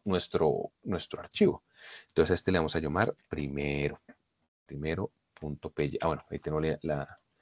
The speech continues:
y acá se guarda. Ya podemos cerrarlo. ¿Qué va a venir en el siguiente video? Lo que viene después es, que la vamos a llamar segundo punto P Y, es todo lo que tiene que ver con el de,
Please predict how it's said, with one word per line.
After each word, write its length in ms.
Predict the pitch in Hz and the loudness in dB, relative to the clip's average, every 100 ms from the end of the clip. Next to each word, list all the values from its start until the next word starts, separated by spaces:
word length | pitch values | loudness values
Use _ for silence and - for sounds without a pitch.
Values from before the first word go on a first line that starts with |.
| _ _ _ _ _ _ - | _ _ _ _ _ _ 6
y 60 | 120 | 8
acá 180 | 98 90 | 12 10
se 160 | 101 | 10
guarda. 400 | 87 87 71 - _ _ _ _ _ _ _ - _ _ _ - _ _ _ - | 12 12 10 -2 _ _ _ _ _ _ _ -20 _ _ _ -20 _ _ _ 12
Ya 180 | 131 | 12
podemos 220 | 131 127 127 | 12 12 12
cerrarlo. 420 | 113 92 67 - _ - _ _ _ _ _ - | 12 10 10 -4 _ -20 _ _ _ _ _ 4
¿Qué 160 | 165 | 10
va 80 | 165 | 12
a 60 | 160 | 12
venir 420 | 165 156 147 - | 12 10 8 8
en 120 | 131 | 6
el 100 | 120 | 6
siguiente 500 | - 98 92 76 85 | 4 2 4 4 6
video? 400 | 95 139 64 - - - - - | 6 8 6 2 -12 -20 -20 0
Lo 140 | 107 98 | 6 10
que 120 | 98 | 10
viene 260 | 101 117 | 12 10
después 400 | 147 147 123 110 | 10 8 8 10
es, 280 | 110 - - - | 8 6 -4 -2
que 80 | |
la 80 | 78 | 0
vamos 120 | 76 | 2
a 40 | 101 | 4
llamar 240 | 95 87 | 4 2
segundo 500 | - 85 101 101 98 | 4 4 4 4 2
punto 300 | 107 98 101 | 2 0 4
P 100 | 117 | 6
Y, 260 | 113 110 117 - - - | 8 6 2 -18 -20 2
es 260 | - 135 - - _ _ _ _ _ _ _ - | 8 8 8 -6 _ _ _ _ _ _ _ 4
todo 220 | 120 127 | 8 8
lo 120 | 131 | 8
que 100 | 127 | 6
tiene 240 | 110 101 | 6 4
que 120 | - 104 | 6 6
ver 220 | 92 - | 6 4
con 320 | 92 98 - | 2 0 2
el 320 | 92 82 78 76 | 2 4 4 2
de, 240 | 78 | 2